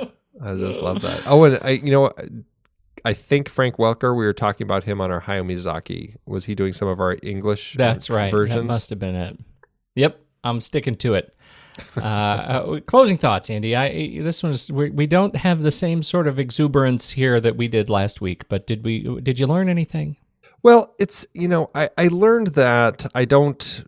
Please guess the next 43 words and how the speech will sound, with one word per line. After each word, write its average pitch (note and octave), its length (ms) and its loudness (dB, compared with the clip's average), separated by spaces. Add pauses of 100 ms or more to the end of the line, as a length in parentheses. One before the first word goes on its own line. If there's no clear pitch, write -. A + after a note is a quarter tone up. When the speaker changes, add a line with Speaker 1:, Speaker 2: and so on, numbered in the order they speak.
(160)
Speaker 1:
hate - 500 0
watching F#2+ 480 0
this F2 200 -4
movie, E2 420 -6
but G2 260 2
it G2+ 160 -4
is A2 180 2
a G2 60 0
frustrating F2 680 -2
watch D#2+ 360 -4
because G2+ 300 -4
there F#2+ 180 2
are F#2 140 0
a F2+ 60 0
lot F#2 300 0
of F#2 140 -4
element, F2 520 -4
elements G2+ 440 -2
within F#2+ 300 -2
it F2+ 200 -6 (540)
that F2+ 340 0
just - 200 -6
kind F#2+ 200 -2
of, D#2 380 -6
uh, - 280 -8
just - 240 -12 (360)
irritate F2+ 520 -4
me. - 220 -18 (380)
So G#2+ 440 6 (160)
it's B2+ 200 4
one D3+ 220 6
of B2 120 4
those F#2+ 460 -2
where, G2 540 2 (380)
you C#3 160 -6
know, B2+ 300 -2
I C#3 140 -2
mean, D3+ 160 0
I G3 140 2
can - 140 -2
look C#3 220 4
at B2 240 4
it, B2 160 0